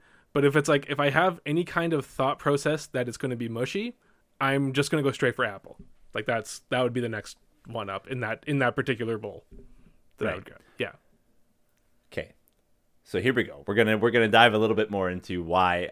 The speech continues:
Speaker 2: I wanna talk about bananas.
Speaker 1: <laughs> Okay. <laughs>
Speaker 2: So I had this conversation with my wife the other day, and it was just right off the cuff, out of nowhere.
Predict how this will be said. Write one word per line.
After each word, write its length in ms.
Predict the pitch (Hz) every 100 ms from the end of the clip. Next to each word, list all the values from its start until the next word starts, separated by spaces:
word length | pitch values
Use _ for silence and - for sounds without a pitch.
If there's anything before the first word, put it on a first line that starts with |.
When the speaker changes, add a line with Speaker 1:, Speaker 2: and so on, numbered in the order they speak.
| -
Speaker 2:
I 80 | 90
wanna 300 | 87 85 90
talk 200 | 90 85
about 220 | 82 80
bananas. 540 | 82 76 71 - -
Speaker 1:
<laughs> 40 | -
Okay. 420 | 156 - 117 - -
<laughs> 40 | - - - -
Speaker 2:
So 160 | - 101
I 60 | 98
had 180 | 147 180
this 120 | 185
conversation 680 | - 123 117 113 113 104 101
with 160 | 92 -
my 100 | 92
wife 300 | 87 90 -
the 100 | 90
other 160 | 87 80
day, 280 | 76 76
and 140 | 82 95
it 80 | 104
was 180 | 107
just 280 | - 131 135
right 320 | 95 117 147
off 280 | 139 127 -
the 80 | 107
cuff, 360 | - 92 85 -
out 220 | 135 151 160
of 180 | 120
nowhere. 920 | 117 110 127 123 123 117 95 80 82